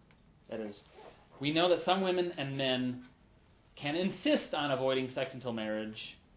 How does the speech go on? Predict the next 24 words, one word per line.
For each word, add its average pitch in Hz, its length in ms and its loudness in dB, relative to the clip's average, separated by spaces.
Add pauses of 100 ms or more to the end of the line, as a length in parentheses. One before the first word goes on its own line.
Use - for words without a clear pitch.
(140)
and 147 140 -2 (140)
still 247 360 8
absolutely 214 520 2
expect 185 400 2
they'll 196 160 0
get 220 120 -2
married. 254 300 2 (2250)
Others 220 380 6 (1000)
hope. - 380 -2 (1300)
Others 139 240 -2
wonder. 160 480 2 (260)
Others 120 260 -8
worry. 131 440 0 (1120)
So 151 80 -2
what 175 240 2
raises 190 500 4
or 156 100 -4
lowers 156 440 6
the 127 80 -4
price 123 260 0
of 120 100 -8
sex 120 220 -4
for 113 100 -16
people? 107 320 -10